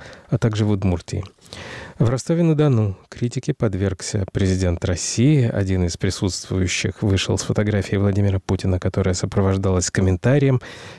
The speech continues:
"Пенсионер похоронил Россию". По данным корреспондента "Радио Свобода", в акции участвовали около ста человек. В Оренбурге на мероприятие пришли от ста до трехсот человек. В акции в Омске, на окраине города, э,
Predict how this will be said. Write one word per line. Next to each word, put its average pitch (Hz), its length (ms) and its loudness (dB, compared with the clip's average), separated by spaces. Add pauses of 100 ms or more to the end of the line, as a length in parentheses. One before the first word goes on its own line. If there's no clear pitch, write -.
"Пенсионер 120 680 2
похоронил 101 580 0
Россию". 92 640 -4 (800)
По 160 100 0
данным 165 300 2
корреспондента 120 640 0
"Радио 120 240 0
Свобода", 110 480 0
в 104 80 2
акции 101 260 -2
участвовали 101 480 -2
около 101 260 0
ста - 240 -2
человек. 95 560 0
В 123 200 2
Оренбурге 117 560 2
на 127 80 4
мероприятие 117 720 0
пришли 107 320 0
от 110 120 2
ста - 220 0
до 120 160 2
трехсот - 640 -2
человек. 92 440 0 (960)
В 127 160 -4
акции 123 680 0
в 101 240 -4
Омске, 139 420 0
на 110 160 2
окраине 92 400 2
города, 107 460 0 (840)
э, 104 240 2